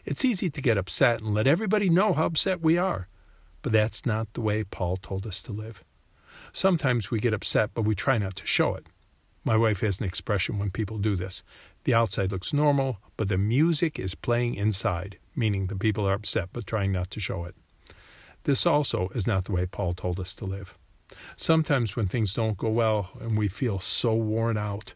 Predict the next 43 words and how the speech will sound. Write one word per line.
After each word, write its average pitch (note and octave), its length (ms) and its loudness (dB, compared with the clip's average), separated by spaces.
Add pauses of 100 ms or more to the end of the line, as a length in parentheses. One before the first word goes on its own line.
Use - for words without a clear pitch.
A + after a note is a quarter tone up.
(340)
we A#2+ 120 0
live B2 260 4
in A2 140 2
resignation. G#2 760 0
We're A2 140 4
resigned A#2 880 2
to C3 100 -4
the A2+ 100 0
fact G2+ 480 -2 (300)
that G2 140 -4
things A2+ 380 0
aren't G#2+ 300 0
going G2 320 2
well, F2+ 280 -2 (460)
but A2+ 80 -2
we're G#2 180 4
powerless G2+ 540 -2
to - 100 -6
change G#2+ 320 0
it. - 120 -10 (540)
But B2+ 120 -2
again, B2+ 400 0
this B2 260 2
is C3+ 140 -2
not A#2+ 220 0
the C#3+ 100 0
example C3 460 -2
that F#2+ 180 -4
Paul G#2 240 0
s-, - 300 -6
left A2+ 400 -4
for G2+ 200 -6
us. F#2+ 280 -6 (840)
Paul D#3+ 220 4
said C#3 380 0
that B2+ 140 -4
he D3+ 100 0
was A2 160 -2
content, G#2+ 680 -4 (100)
he - 140 -4
was G#2 140 2
at - 160 -8
peace. - 420 -4